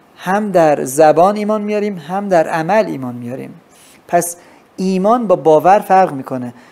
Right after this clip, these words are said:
من باور دارم که عیسی مسیح پسر خداست، من باور دارم که عیسی مسیح تنها نجات دهنده است، ولی وقتی میگه من ایمان دارم، ایمان درش عمل هست.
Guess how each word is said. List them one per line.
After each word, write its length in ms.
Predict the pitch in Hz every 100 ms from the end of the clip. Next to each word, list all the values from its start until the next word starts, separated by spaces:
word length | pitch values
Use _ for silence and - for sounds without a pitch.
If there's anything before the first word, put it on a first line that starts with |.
| _ _ _ -
من 240 | 190 208
باور 440 | 175 175 175 208 226
دارم 360 | 175 156 143
که 140 | 139 151
عیسی 340 | 143 - 170
مسیح 600 | 170 156 - 190 190 180 -
پسر 300 | 156 160 151
خداست، 540 | 131 123 - - - _ _ _ _ _
من 200 | 185 190
باور 340 | 170 165 180
دارم 240 | 190 190 196
که 140 | -
عیسی 220 | 160 175
مسیح 440 | 165 156 - 220 226 _ _ _ _
تنها 600 | - 160 156 175 185 185 165
نجات 280 | 147 139
دهنده 260 | 139 131 123
است، 180 | 120 - _ - - _ -
ولی 140 | 214
وقتی 240 | 240 233
میگه 140 | 240 220
من 180 | 233 233 -
ایمان 480 | 180 180 208 254
دارم، 300 | 190 175 190 190
ایمان 240 | 180 196
درش 260 | 180 175 160
عمل 280 | 151 139 120
هست. 440 | 117 - - -